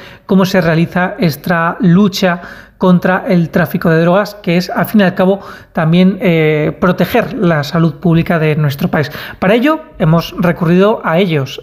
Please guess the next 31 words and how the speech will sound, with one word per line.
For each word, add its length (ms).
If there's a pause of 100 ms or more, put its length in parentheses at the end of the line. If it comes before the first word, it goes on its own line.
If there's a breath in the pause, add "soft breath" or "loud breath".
(140)
como 220
siempre, 520
a, 680
a 20
los 300
que 60
están 280 (300 loud breath)
en 240
primera 340
línea, 500
a 120
la 60
Guardia 260
Civil, 400 (300 loud breath)
y 100
por 120
ello 200
contamos 440
con 200
Guillermo 320
Alonso, 400
que 100
es 100
portavoz 640 (320 loud breath)
de 140
este, 800
eh, 40
benemérito 580
instituto. 580
¿Qué 100
tal, 380